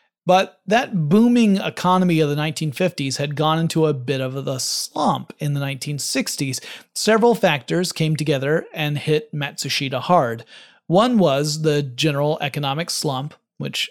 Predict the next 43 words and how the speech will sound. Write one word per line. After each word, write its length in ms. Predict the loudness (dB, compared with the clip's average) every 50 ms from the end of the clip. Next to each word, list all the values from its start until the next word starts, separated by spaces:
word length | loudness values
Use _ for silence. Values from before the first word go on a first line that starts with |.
| _ -10
started 340 | -6 -4 -4 -2 -2 -2
around 220 | -2 -2 -2 -4 -4
nineteen 360 | -4 -6 -6 -6 -6 -6 -4
sixty-one 680 | -4 -4 -8 -8 -8 -6 -6 -6 -4 -4 -4 -4 -4 -4
and 120 | -6 -6
got 220 | -4 -4 -6 -6
worse 400 | -4 -2 -2 -2 -2 -2 -4 -4
year 220 | -4 -4 -2 -2 -2
over 160 | -2 -2 -4
year. 320 | -6 -6 -6 -6 -6 -8 -10 -14 -20 -20 _ -4
Another 360 | 0 2 4 4 4 4 4
was 260 | 4 4 4 4 4
the 140 | 2 2 0
volatile 480 | 2 2 2 4 4 4 4 2 2 0
market 500 | 2 2 2 0 0 0 -2 -4 -4 -8
for 140 | -10 -8 -6
consumer 420 | -4 -4 -4 -2 -2 -2 -2 0
electronics, 800 | -2 -4 -4 -6 -6 -6 -6 -6 -6 -4 -6 -6 -4 -6 -8 -8 -10 -18 -20 _ _ _ _ _ -6
uh, 160 | -4 -4 -2
which 300 | 2 2 2 2 2 0
makes 200 | 0 0 0 0
sense, 320 | 0 0 0 0 0 0 2
right? 180 | 2 4 4
I 40 | 4
mean, 260 | 2 2 0 0 2
once 300 | 2 2 2 2 2 2
you 160 | 2 2 2 2
buy 520 | 0 0 2 2 2 4 2 2 0 -2 -4
a 100 | -4 -4
big 300 | -4 0 0 0 2 0
appliance, 640 | -2 -4 -4 -6 -4 -2 -2 -2 -2 -2 -4 -6 -8 -10 -14 -20 -20 _ _ _ -2
you 140 | 2 4 4
aren't 220 | 4 4 2 0
likely 380 | 2 2 2 2 4 2 2 4
to 120 | 4 2 2
need 280 | 2 2 0 2 2
another 340 | 2 0 0 -2 -2 0 0
one 300 | 2 2 4 4 2 2
for 180 | 2 0 -2 -2
a 40 |
good 200 | 0 0 0 2
long 280 | 2 2 2 2 0 0
while. 520 | -2 -2 -2 -2 -2 -2 -2 -4 -6 -8